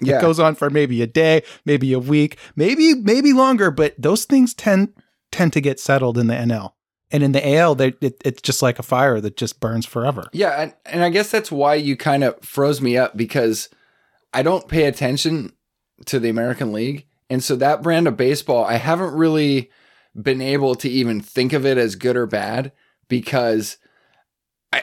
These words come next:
Speaker 1: I almost just gloss it aside.
Speaker 2: Can I get this on the record? American League Baseball is not baseball. You
Speaker 1: That,
Speaker 2: s-, you said it.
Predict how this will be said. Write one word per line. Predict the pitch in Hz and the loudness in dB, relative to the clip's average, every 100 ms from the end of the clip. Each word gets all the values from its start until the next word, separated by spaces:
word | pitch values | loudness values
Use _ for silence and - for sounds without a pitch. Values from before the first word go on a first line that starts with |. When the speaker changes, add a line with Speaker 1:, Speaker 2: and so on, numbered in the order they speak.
| - | -2
Speaker 1:
I | 139 | -2
almost | 170 196 170 | 0 -2 0
just | 170 - _ - | -2 -4 _ -10
gloss | 110 120 120 127 | -2 0 0 -2
it | 110 | -4
aside. | - - 101 - - - - | -4 -2 -2 -4 -10 -14 -4
Speaker 2:
Can | - | 0
I | 135 | 2
get | 143 | 2
this | 147 151 | 0 0
on | 135 | 0
the | |
record? | 120 113 127 127 - | 0 0 -2 -6 -2
American | 131 127 131 143 131 131 _ _ 127 | 2 2 2 2 0 0 _ _ -2
League | 120 | -2
Baseball | 110 110 - 123 | 0 -2 -2 -4
is | 101 | -4
not | 104 92 | -6 -8
baseball. | 95 - 98 - _ _ _ _ _ _ _ _ _ _ _ _ _ _ _ _ _ _ - | -10 -12 -16 -18 _ _ _ _ _ _ _ _ _ _ _ _ _ _ _ _ _ _ -4
You | |
Speaker 1:
That, | 131 | -4
Speaker 2:
s-, | - - | -4 -4
you | 143 | -2
said | - 127 | 0 -2
it. | 107 | -4